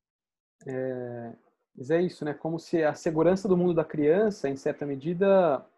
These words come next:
é, fosse do olhar do adulto, né? E aos pouquinhos ela vai assimilando esse, esse lugar, né? Eu ia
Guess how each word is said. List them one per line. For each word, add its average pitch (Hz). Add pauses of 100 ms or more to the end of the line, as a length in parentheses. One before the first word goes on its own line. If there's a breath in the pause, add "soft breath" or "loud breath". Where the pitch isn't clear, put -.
(460)
é, 131 (400)
fosse 170
do 170
olhar 165
do 190
adulto, 175
né? 143
E 127
aos 131
pouquinhos 165
ela 175
vai 175
assimilando 170
esse, 135 (640)
esse 127
lugar, 127
né? 135
Eu 143
ia 147